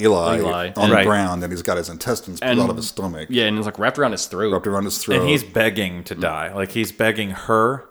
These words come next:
Speaker 1: Yeah.
Speaker 2: And she can't do it. And then that's when Matthew comes in, and he kinda takes the gun from her. Very,
Speaker 3: And
Speaker 2: very reluctantly.
Speaker 3: ends up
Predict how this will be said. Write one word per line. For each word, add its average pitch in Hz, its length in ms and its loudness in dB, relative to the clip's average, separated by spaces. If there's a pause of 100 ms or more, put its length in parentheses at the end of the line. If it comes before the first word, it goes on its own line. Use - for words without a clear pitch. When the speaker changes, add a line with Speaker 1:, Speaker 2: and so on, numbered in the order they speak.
(420)
Speaker 1:
Yeah. 101 280 -6 (120)
Speaker 2:
And 110 120 -2
she 139 140 0
can't 110 280 2
do 120 200 2
it. 98 80 2
And 104 100 0
then 110 80 -2
that's 120 240 2
when 107 300 0
Matthew 110 320 0
comes 95 300 -8
in, 90 340 -6 (220)
and 92 120 -12
he 101 60 -8
kinda 101 200 -4
takes - 240 -8
the 92 120 -10
gun 98 220 -4
from 95 200 -10
her. 87 340 -8 (760)
Very, 120 420 6
Speaker 3:
And 107 100 -2
Speaker 2:
very 131 180 6
reluctantly. 107 720 2 (540)
Speaker 3:
ends 120 220 -4
up - 400 2